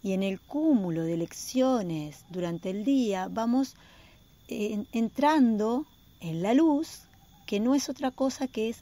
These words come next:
la facilidad del ser. Porque todo se da en la luz. ¿Qué es la luz? No es algo, un foco que te alumbra de afuera. La luz es estar en amor. Y eso se expande en cada célula de tu cuerpo y tú vas a traer justamente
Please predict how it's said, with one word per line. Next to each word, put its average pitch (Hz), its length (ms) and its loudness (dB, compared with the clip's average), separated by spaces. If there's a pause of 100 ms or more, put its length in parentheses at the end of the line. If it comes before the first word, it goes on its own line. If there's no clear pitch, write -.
(120)
la 226 300 2
facilidad 220 1400 -6 (200)
del 160 280 -4
ser. 175 460 -6 (880)
Porque - 240 -8
todo 240 240 2
se 170 240 -4
da 262 180 2
en 262 120 4
la 170 120 -2
luz. 247 460 -4 (420)
¿Qué 269 160 0
es 226 60 2
la 175 140 -4
luz? 170 200 -4
No 208 140 -4
es 277 200 0
algo, 196 280 -4
un 170 100 -8
foco 190 300 -4
que 170 100 -8
te 180 120 -2
alumbra 180 320 -4
de 170 100 -2
afuera. 165 480 -6
La 190 220 -6
luz 247 400 -4
es 240 200 -6
estar 240 300 -6
en 226 160 -2
amor. 185 460 0 (600)
Y 226 120 0
eso 254 160 -2
se - 120 -4
expande 247 640 0
en 208 140 -2
cada 233 240 -2
célula 240 440 -2
de 190 140 -2
tu - 100 -10
cuerpo 233 360 -4
y - 40 -6
tú 247 180 -4
vas 254 200 -2
a 240 60 -2
traer 220 400 -6
justamente 262 1000 -2